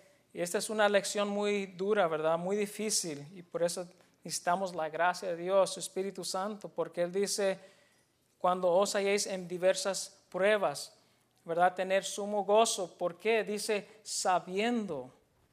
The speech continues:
¿verdad? Sabiendo, esto es algo que debemos de saber, eso es algo que debemos de confiar, poner, confiar en nuestro Padre Celestial, "sabiendo que la prueba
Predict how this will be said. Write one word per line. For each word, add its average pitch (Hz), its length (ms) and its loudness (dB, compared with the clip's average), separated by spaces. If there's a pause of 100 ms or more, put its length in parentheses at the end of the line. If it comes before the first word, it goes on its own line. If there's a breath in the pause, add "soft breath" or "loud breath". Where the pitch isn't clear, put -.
(120)
¿verdad? 175 240 -2
Sabiendo, 196 760 2
esto 180 180 -2
es - 100 -6
algo 208 180 2
que 190 140 -2
debemos 185 480 0
de 214 100 2
saber, 196 460 4
eso 175 180 -4
es 196 80 -2
algo 202 220 0
que 185 120 -2
debemos 196 360 0
de 214 120 0
confiar, 208 720 2 (240 loud breath)
poner, 190 460 0
confiar 190 560 6
en 220 80 -2
nuestro 196 280 -4
Padre 214 460 0
Celestial, 202 880 2 (380 soft breath)
"sabiendo 190 1000 2 (240 loud breath)
que 175 160 -2
la 165 240 2
prueba 226 600 4